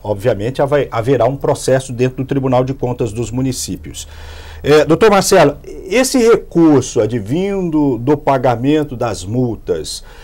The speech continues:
é, e também nós falamos aqui da questão do perdão, que não existe perdão para o judicionado, é o momento dele acertar,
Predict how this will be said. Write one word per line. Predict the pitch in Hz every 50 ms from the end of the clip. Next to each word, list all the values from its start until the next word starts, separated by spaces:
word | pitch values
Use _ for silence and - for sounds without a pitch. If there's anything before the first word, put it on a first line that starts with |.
| - - -
é, | - 123 139 - -
e | 151 156
também | - - 147 135 131 151 156
nós | 156 151 143 -
falamos | - 139 131 135 135 135 123
aqui | 120 - - 131
da | 127 123
questão | - 131 123 - - 131
do | 135 139 131
perdão, | - - 151 139 117 101 98 120 135 147 160 160 156 143 135 113 98 -
que | - 123 120
não | 117 120 131 139 135
existe | 113 95 90 95 113 160 180 - -
perdão | - - - 113 90 76 76 76 87 95 117 151 180 165
para | - - 104 101 98 92
o | 85
judicionado, | 90 95 95 90 - - 92 76 78 95 127 165 170 156
é | 135
o |
momento | 127 135 131 123 131 156 160 - 135
dele | 113 127 135 135 123
acertar, | 110 - - - 107 - - - 107 110 135 156 -